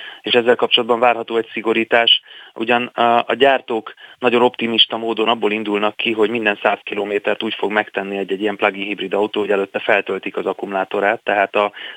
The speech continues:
száz kilométernek egy bizonyos hányadát, néhány tíz kilométert, akár hatvan-hetven kilométert tisztán elektromos üzemben tesz meg az autó.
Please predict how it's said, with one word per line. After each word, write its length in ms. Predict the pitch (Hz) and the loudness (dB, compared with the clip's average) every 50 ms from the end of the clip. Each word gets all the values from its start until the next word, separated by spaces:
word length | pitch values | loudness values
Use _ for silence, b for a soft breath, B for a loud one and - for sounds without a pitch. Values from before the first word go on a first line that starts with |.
| B - | B 0
száz 160 | - 123 117 - | 2 2 2 0
kilométernek 680 | - 117 110 104 107 107 104 - 104 101 104 101 - | -2 -4 -2 0 -2 -2 0 0 0 0 0 -2 -2
egy 100 | 104 101 | -4 -2
bizonyos 380 | 104 107 101 101 101 98 - | -2 -2 -2 -2 0 2 2
hányadát, 500 | - 104 101 98 101 98 95 101 101 - | 2 2 2 0 0 0 2 0 0 0
néhány 300 | - 113 107 104 107 98 | 0 -2 0 0 0 -2
tíz 200 | - - 107 104 - | -2 -2 -4 -4 -2
kilométert, 600 | - 113 95 95 95 92 92 90 - 90 85 - | -2 -2 -2 -2 -4 -6 -8 -6 -6 -6 -6 -6
akár 220 | 95 - - 80 80 | -6 -6 -6 -4 0
hatvan-hetven 680 | 98 107 104 - - 95 98 110 98 - - 101 98 | 0 0 0 0 -8 -6 -4 -4 -4 -4 -4 -8 -8
kilométert 600 | - - 90 95 95 98 98 - - 101 98 - _ | -8 -8 -8 -8 -8 -8 -10 -8 -8 -8 -8 -6 _
tisztán 400 | - 117 - - - 98 87 92 | -6 -6 -4 -4 -6 -6 -6 -6
elektromos 460 | 92 92 95 - - 95 107 107 104 | -6 -6 -6 -6 -10 -8 -6 -6 -6
üzemben 420 | 113 107 104 101 101 101 104 101 | -6 -6 -6 -8 -8 -8 -10 -6
tesz 220 | - 104 104 - - | -6 -6 -6 -6 -10
meg 160 | 101 92 95 | -12 -10 -6
az 80 | 101 | -2
autó. 400 | 104 107 113 113 - 131 127 123 | 0 0 0 2 4 4 4 4